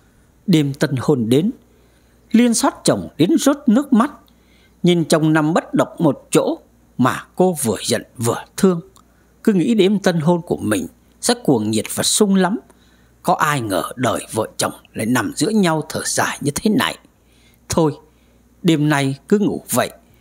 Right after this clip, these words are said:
chờ chồng khỏe lại rồi hãy tính. Đang lim dim ngủ, bất chợt có tiếng mèo kêu làm Liên tỉnh giấc. Ngó xuống phần dưới của chồng, thấy cái đó cứ động đậy mạnh trong quần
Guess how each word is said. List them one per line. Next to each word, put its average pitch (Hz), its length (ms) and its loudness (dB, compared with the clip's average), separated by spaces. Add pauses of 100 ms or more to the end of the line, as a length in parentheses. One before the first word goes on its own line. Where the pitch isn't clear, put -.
(180)
chờ 147 180 2
chồng 131 260 2
khỏe 110 180 -2
lại 113 300 2 (140)
rồi 117 400 0
hãy - 160 -2
tính. 214 280 2 (1600)
Đang 170 260 0
lim 165 260 2
dim 160 220 2
ngủ, 92 240 -4 (640)
bất 233 120 2 (140)
chợt - 220 0
có 220 80 0
tiếng 247 260 0 (100)
mèo 110 160 -2 (140)
kêu 190 240 2
làm 120 180 0 (140)
Liên 165 200 0
tỉnh - 200 -8 (120)
giấc. 180 180 0 (1000)
Ngó 196 160 4
xuống 240 360 2
phần 131 220 0
dưới 196 320 2
của 131 180 0
chồng, 101 240 -2 (520)
thấy 196 260 2
cái 214 140 2
đó 208 320 2
cứ 233 80 4
động 127 240 -2
đậy 120 160 0
mạnh 113 200 0 (160)
trong 151 180 -2
quần 113 120 -2